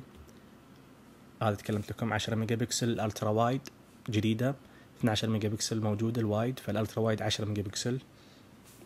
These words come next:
ما حطيت اثناعشر هو نفس الايفون إليفن العادي، ما ادري ليش. لو ننزل الحين نشوف الكاميرا، هذا السنسور الموجود الحين جديد، ال اي دار،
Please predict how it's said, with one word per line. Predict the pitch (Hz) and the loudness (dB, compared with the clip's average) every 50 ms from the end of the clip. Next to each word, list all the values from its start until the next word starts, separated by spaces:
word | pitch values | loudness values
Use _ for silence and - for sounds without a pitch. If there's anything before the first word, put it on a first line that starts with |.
| - - | -14 -6
ما | 123 117 107 | -4 -2 -2
حطيت | 104 - 113 - 117 | -2 -4 -4 -4 -4
اثناعشر | 107 - - 123 104 98 - 117 | -6 -4 -4 -2 -2 -2 0 0
هو | 110 107 | 0 0
نفس | 101 101 98 - - | 0 0 -2 -4 -4
الايفون | 101 95 95 95 95 - - 104 101 98 - - 104 98 95 92 98 | -4 -4 -2 -4 -4 -4 -4 -4 -4 -4 -4 -2 -2 -2 -2 -2 0
إليفن | 107 107 107 101 110 107 110 - - - - - - - - - - | 2 2 2 2 2 0 -2 -2 -6 -16 -18 -18 -20 -20 -12 -6 -2
العادي، | 98 101 104 107 110 127 123 | 2 2 2 4 4 2 2
ما | 117 104 | 2 0
ادري | 98 101 104 | 0 0 -2
ليش. | 104 107 120 123 - - - - - - - - - - - - - - - - - - - - - - - - - - | -2 -2 -2 -4 -6 -10 -12 -18 -20 -20 -20 -20 -20 -20 -20 -20 -20 -20 -20 -20 -20 -20 -20 -20 -20 -20 -20 -14 -4 -2
لو | 113 110 | 0 2
ننزل | 110 113 113 120 113 120 117 | 2 2 2 0 0 0 -2
الحين | 113 107 - 127 123 123 123 123 | -2 -2 -2 -2 0 0 2 0
نشوف | 117 - - 117 120 120 - - - - | 0 -2 -2 -2 -2 -2 -6 -14 -16 -16
الكاميرا، | - - - 117 107 107 104 107 135 - - - - - - - | -14 -4 -2 0 2 2 2 2 2 0 -2 -12 -20 -20 -18 2
هذا | - 127 120 117 | 2 4 4 4
السنسور | - - - 120 107 - 117 107 | 2 0 0 0 0 0 0 0
الموجود | 107 104 104 107 104 104 113 104 | 2 2 2 0 2 0 0 0
الحين | 113 95 107 107 107 | 0 0 0 0 0
جديد، | 104 104 101 113 123 135 - - - - - - | 0 0 0 0 0 -2 -6 -18 -20 -18 -2 0
ال | 117 117 117 - - | 2 2 2 2 4
اي | 117 113 113 120 123 120 - - - - - - - - - - - - - - | 4 6 6 6 4 0 -2 -6 -14 -20 -20 -20 -20 -20 -20 -20 -20 -20 -8 -6
دار، | 123 110 104 113 113 117 123 139 - | -4 0 2 4 4 6 4 4 2